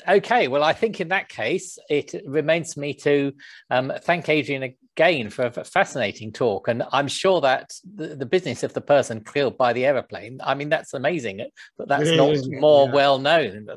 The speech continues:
Speaker 1: uh, uh, that, that that happened. And surely the only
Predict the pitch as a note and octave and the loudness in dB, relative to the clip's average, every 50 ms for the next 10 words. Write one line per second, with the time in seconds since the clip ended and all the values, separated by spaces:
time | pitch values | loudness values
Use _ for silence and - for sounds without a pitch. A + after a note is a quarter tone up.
0 | E3 C4 G4 - _ _ - - _ _ - B2+ B2+ - - B2+ B2+ B2 - - | -16 -18 -20 -20 _ _ -20 -20 _ _ -2 -2 -2 0 0 0 -2 -2 -2 -4
1 | C3 C3 C3 - C#3+ C3+ D3 D#3+ C#3 D3 C3+ B2+ - - - D#3 D#3+ - - - | -4 -4 -4 -2 -4 -6 -8 -6 -4 -2 -2 -2 -2 -4 -6 -6 -4 -6 -10 -10
2 | G#2+ - A#2 A#2 G#2 - - - F3 E3+ D3+ B2+ G#2+ G#2+ G#2 A#2+ B2 B2+ C#3 D#3 | -10 -10 -12 -12 -12 -8 -4 0 0 2 2 2 0 -2 -2 -2 -2 0 2 0
3 | D#3+ D#3 C#3 A#2+ A2 A#2 A#2+ - | 0 0 -4 -4 -6 -6 -8 -12